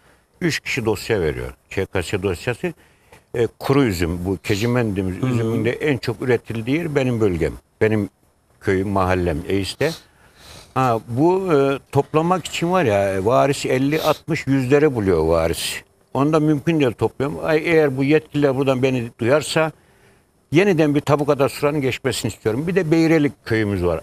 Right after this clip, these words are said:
Speaker 1: aynı.
Speaker 2: Hı hı.
Speaker 1: E, o da Alanya sınırında. Orası da aynı şeyden müzdarip. E,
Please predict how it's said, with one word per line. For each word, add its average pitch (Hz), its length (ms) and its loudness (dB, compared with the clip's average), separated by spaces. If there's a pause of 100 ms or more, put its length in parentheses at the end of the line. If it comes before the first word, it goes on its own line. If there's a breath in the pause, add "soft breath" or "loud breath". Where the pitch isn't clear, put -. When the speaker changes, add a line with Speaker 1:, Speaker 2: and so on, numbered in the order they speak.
(100)
Speaker 1:
aynı. 98 300 0
Speaker 2:
Hı 180 180 -2
hı. 117 60 4
Speaker 1:
E, 110 120 2
o 127 160 0
da 123 80 2
Alanya 123 400 4
sınırında. 87 480 -2
Orası 190 380 -2
da 147 80 2
aynı 123 380 2
şeyden 98 360 -2
müzdarip. 95 460 -4 (1000 soft breath)
E, 107 220 0